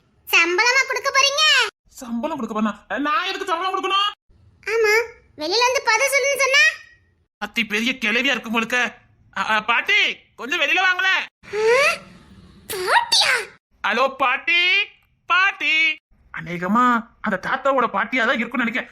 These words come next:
Speaker 2: ஓ பாட்டி, உ-, உங்ககிட்ட பேசணும் பாட்டி, கொஞ்சம் வெளியில வாங்க. நீங்க வரல, இல்ல நான் உள்ள வரட்டுமா?
Speaker 1: ஆ, உன் மாமியார் வீடு, உள்ள வலது காலை எடுத்து வச்சுட்டு வா.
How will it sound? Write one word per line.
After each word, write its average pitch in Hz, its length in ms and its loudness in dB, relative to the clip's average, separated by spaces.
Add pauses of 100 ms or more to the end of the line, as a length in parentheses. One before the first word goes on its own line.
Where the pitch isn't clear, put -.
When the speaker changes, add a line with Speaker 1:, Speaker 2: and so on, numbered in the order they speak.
(120)
Speaker 2:
ஓ 208 120 0
பாட்டி, 330 320 -2 (320)
உ-, 220 160 -8
உங்ககிட்ட 262 400 -6 (260)
பேசணும் 370 400 -4
பாட்டி, 359 180 -2
கொஞ்சம் 359 220 -4
வெளியில 381 220 2
வாங்க. 370 180 0 (500)
நீங்க 208 260 0
வரல, 277 260 2
இல்ல 370 140 0
நான் 349 120 0
உள்ள 359 100 -4
வரட்டுமா? 349 360 -2 (360)
Speaker 1:
ஆ, 403 40 0 (680)
உன் 415 220 2
மாமியார் 554 500 2
வீடு, 440 220 -2 (380)
உள்ள 605 140 0 (120)
வலது 587 320 2
காலை 554 180 2
எடுத்து 480 200 -4
வச்சுட்டு 381 280 -6
வா. 554 80 2